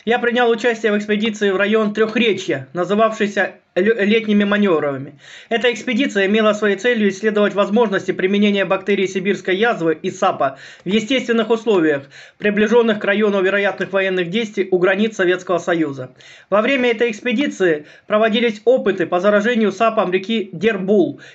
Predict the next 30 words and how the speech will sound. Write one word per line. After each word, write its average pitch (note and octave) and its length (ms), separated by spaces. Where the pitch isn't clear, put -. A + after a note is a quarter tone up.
и G#3 100
водоёмов, G3+ 680
а F#3+ 80
также G#3+ 260
опыты A3 360
по F3+ 120
заражению G3+ 460
сибирской G3 480
язвой G3 320
почвы G#3 480
и G3 160
травяного G3 500
покрова. F3 580
Микробы A#3+ 460
для F#3+ 160
этой G3 160
цели F3+ 320
вырабатывались G#3 720
в - 80
похо-, G#3+ 360
походных G3+ 560
лабораториях G3 840
и G#3 120
испытывались G3+ 540
на F#3+ 80
лошадях, F3+ 560
овцах A3+ 440
и F#3+ 40
морских F#3+ 400
свинках. D3+ 480